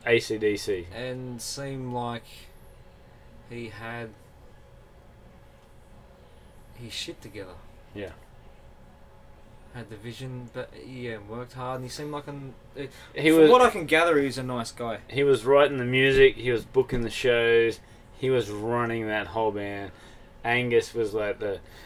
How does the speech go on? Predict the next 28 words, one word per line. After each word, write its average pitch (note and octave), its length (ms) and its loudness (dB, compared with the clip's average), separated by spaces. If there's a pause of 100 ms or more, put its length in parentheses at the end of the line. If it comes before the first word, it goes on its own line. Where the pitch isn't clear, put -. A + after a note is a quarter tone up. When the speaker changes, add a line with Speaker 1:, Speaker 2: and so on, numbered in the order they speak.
(180)
Speaker 1:
they, C#3 340 6
and C#3+ 300 4
even C#3+ 300 6
Angus C#3+ 380 6
says B2+ 380 2
that A#2 140 -2
he's A#2+ 180 -2
a A#2+ 60 -2
better A2+ 260 2
gu-, G#2 240 0
that A#2 220 -8
Malcolm A#2 440 -2
was G#2 120 -4
a G#2 60 -2
better G#2 260 0
guitarist G#2+ 580 -2
than - 100 -6
Speaker 2:
Well, F3+ 100 2
Speaker 1:
Angus. - 400 -2 (1200)
Speaker 2:
yeah, F3 300 0
he C3+ 160 -6
was. A#2+ 140 -8
Speaker 1:
He B2 120 0
just A#2+ 160 -2
didn't A#2 220 -2
wanna A2+ 160 -6
show A2+ 300 0
off. C3 300 2